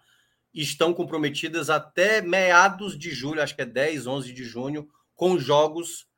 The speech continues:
meio de semana e final de semana. Então, todo mundo vai ter isso.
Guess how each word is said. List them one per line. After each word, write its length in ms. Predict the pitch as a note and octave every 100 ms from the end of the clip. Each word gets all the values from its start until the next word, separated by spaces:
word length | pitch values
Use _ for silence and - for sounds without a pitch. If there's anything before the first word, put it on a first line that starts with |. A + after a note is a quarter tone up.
| _
meio 240 | A#2+ C#3+
de 60 | D3+
semana 580 | - D3 C3+ D3 D3+ - -
e 60 |
final 300 | A#2+ C3+ A#2+
de 100 | A#2+
semana. 320 | - B2 E2+ -
Então, 200 | G2 B2+
todo 360 | - F3+ G3 F#3+
mundo 240 | E3 E3+
vai 160 | D#3 D#3
ter 140 | D#3
isso. 300 | G#2+ -